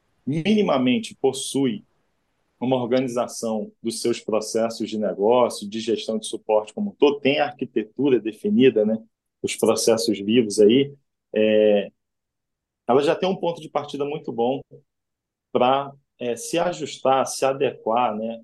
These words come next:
a esse tipo de coisa que volta e meia as organizações, a gente aí como um todo, é, sofre, tá? É, então, é, esse é apenas um dos ganhos aí que a gente tem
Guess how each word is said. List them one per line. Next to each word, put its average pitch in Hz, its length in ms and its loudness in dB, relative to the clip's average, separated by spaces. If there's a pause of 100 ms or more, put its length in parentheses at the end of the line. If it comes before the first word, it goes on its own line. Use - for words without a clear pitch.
(100)
a 110 160 -2
esse 123 220 -2
tipo - 240 -10
de 127 100 0
coisa 123 380 4
que - 120 -6
volta 117 340 2
e 127 40 -2
meia 117 380 4
as 107 100 -2
organizações, 110 720 -4
a 104 80 2
gente 110 320 -4
aí 107 60 0
como 117 220 -2
um 113 40 -8
todo, 113 400 2 (320)
é, 101 580 4
sofre, - 600 0 (180)
tá? 107 220 -6 (480)
É, 98 320 -6
então, 123 600 2 (260)
é, 104 520 0 (320)
esse 127 280 0
é 120 140 2 (340)
apenas 147 440 2
um 151 140 0
dos 123 180 -2
ganhos 113 400 -2
aí 110 160 -2
que 120 60 -6
a 110 60 -6
gente 117 280 -10
tem 107 140 -2